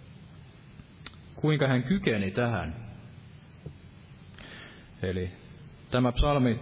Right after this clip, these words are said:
todella kuvaa näitä Kristuksen kärsimyksiä ja sitä, kuinka hän oli siellä ihmisten pilkka, kansan hylky, ja hän oli näiden koirien piirittämä,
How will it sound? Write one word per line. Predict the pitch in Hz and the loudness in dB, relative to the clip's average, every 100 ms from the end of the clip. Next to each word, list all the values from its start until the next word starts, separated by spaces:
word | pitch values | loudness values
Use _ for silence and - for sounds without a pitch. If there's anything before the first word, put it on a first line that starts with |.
| 120 | 0
todella | 131 127 120 | 4 4 2
kuvaa | 151 151 135 110 | 0 2 4 4
näitä | 107 101 110 | 2 2 0
Kristuksen | - 131 120 104 110 | 0 0 0 0 0
kärsimyksiä | 139 135 110 113 123 123 104 | 2 2 2 2 2 0 0
ja | 98 | 0
sitä, | 123 113 107 | 0 0 0
kuinka | 104 98 98 92 - - - - - - - - - - | 0 0 0 -2 -2 -6 -6 -14 -18 -18 -18 -20 -14 0
hän | 117 | 4
oli | 147 156 127 | 4 4 4
siellä | 131 120 | 4 4
ihmisten | 131 139 120 117 110 | 4 4 4 2 2
pilkka, | 139 139 113 - | 2 2 2 0
kansan | 101 127 117 110 101 113 | 2 4 4 4 2 2
hylky, | 139 113 98 95 | 2 0 0 0
ja | 90 82 - - - - - - - - - - | 0 0 -4 -10 -12 -18 -20 -20 -20 -20 -18 0
hän | 117 | 2
oli | 131 143 | 4 4
näiden | 127 113 113 107 | 4 4 2 2
koirien | 135 143 127 113 104 98 | 2 4 4 4 2 2
piirittämä, | 135 131 110 95 - 87 85 | 2 2 2 0 -2 -2 -2